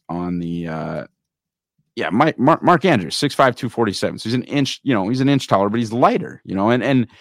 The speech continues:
um, it's not like they only line up Mark Andrews at wide receiver. That's not how they play football. I, th-, these guys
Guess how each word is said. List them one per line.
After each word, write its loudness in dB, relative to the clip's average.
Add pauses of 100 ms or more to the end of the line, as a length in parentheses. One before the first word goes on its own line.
(220)
um, 0
it's -8
not 4
like -2
they 0
only 0
line 0
up 0
Mark 0
Andrews -4
at -4
wide -2
receiver. -8
That's -6
not -2
how 0
they -6
play -4
football. -6
I, -4
th-, -10
these -2
guys 0